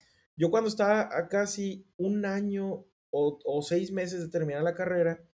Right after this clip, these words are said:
yo trabajaba en una empresa que se llamaba Latin Power Music. Era una disquera, pues, súper padre, la verdad, de muy buen prestigio. Me trataron súper bien, este, durante el tiempo en el que estuve. Y yo, de también que me iba laboralmente, eh,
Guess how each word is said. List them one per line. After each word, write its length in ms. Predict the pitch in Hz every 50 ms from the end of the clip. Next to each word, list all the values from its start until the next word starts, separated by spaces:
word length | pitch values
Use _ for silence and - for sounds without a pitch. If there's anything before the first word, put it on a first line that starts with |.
| _ _ _ _ _ -
yo 140 | - 147 143
trabajaba 380 | 151 175 175 170 165 170 165 165
en 60 | 170
una 160 | 170 170 170
empresa 320 | 170 165 170 - 160 165
que 80 | 165 -
se 80 | 160 165
llamaba 340 | 143 147 147 156 160 - -
Latin 460 | 131 147 151 156 151 - 160 151 151
Power 320 | 151 143 139 147 147 147
Music. 340 | 143 139 143 147 143 123 117 - _ _ _ _ _ _ _ _ _ _ _ -
Era 180 | 127 131 135
una 140 | 135 147 151
disquera, 800 | 156 143 127 - - 131 135 139 143 156 156 151 143 127 - -
pues, 140 | - 127 123
súper 300 | 123 123 - 120 123 123
padre, 280 | 131 135 147 180 214
la 100 | 214 185
verdad, 180 | 170 - - 139
de 80 | 160 156
muy 120 | 156 151
buen 200 | 147 156 151 151
prestigio. 500 | 156 151 151 - 147 147 151 180 196 196
Me 140 | 180 156 143
trataron 400 | - 131 127 131 127 127 127 131
súper 280 | 156 165 - 139 131
bien, 360 | 123 127 127 131 131 127 120 120 -
este, 280 | 117 - - 107 -
durante 360 | - - 123 127 120 120 127 123
el 60 | 120
tiempo 220 | 123 123 123 151
en 80 | 160 156
el 40 | 151
que 60 | 135
estuve. 400 | - - 165 165 165 175 - - _ _ _ _ _ _ _ _ _ _ _ _ -
Y 180 | 208 202 185 165
yo, 420 | 208 226 214 208 214 214 214 _ _ _ _ _
de 100 | - 160
también 320 | 156 170 170 170 175 170 170
que 120 | 196 202
me 100 | 202 196
iba 200 | 190 190 190 208 202
laboralmente, 840 | 202 196 196 190 190 190 185 196 196 190 185 190 196 196 202 208 - _ _ _ _ _ _ -
eh, 500 | 139 156 156 156 151 156 151 147 -